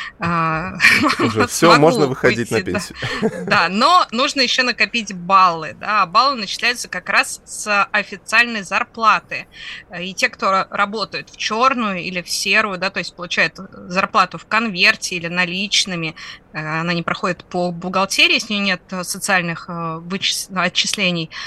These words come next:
Speaker 1: Но вот, э, они, к сожалению, эти баллы не накопят. И действительно, это кажется в молодости, что ещё столько лет впереди, пока я доживу до этого периода, а, накоплю обязательно капитал. А, как правило, когда остаётся уже, м,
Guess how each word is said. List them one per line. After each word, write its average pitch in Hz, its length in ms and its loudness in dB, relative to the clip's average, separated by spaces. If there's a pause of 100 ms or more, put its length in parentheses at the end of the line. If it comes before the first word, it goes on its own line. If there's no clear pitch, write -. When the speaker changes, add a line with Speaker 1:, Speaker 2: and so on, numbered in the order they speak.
(300)
Speaker 1:
Но 202 120 2
вот, 208 180 0
э, 214 260 2
они, 214 180 2
к - 80 -10
сожалению, 214 380 -4
эти 208 120 -8
баллы 208 280 2
не 196 140 -6
накопят. 294 560 -6
И 190 520 -4
действительно, 196 760 -2
это 214 360 -2
кажется 208 460 -2
в 190 40 -6
молодости, 208 720 -4
что - 260 -6
ещё 202 420 -4
столько 220 380 -4
лет 220 180 2
впереди, 233 720 2 (140)
пока 240 260 2
я 208 100 6
доживу 196 440 -4
до 175 100 -2
этого 175 240 -4
периода, 226 600 -4 (460)
а, 165 300 -2
накоплю 214 460 0
обязательно 214 540 -4
капитал. 160 640 -2
А, 208 60 -2
как 226 160 -8
правило, 262 360 4
когда 214 500 4
остаётся 214 600 -2
уже, 196 400 -2
м, 202 1000 -14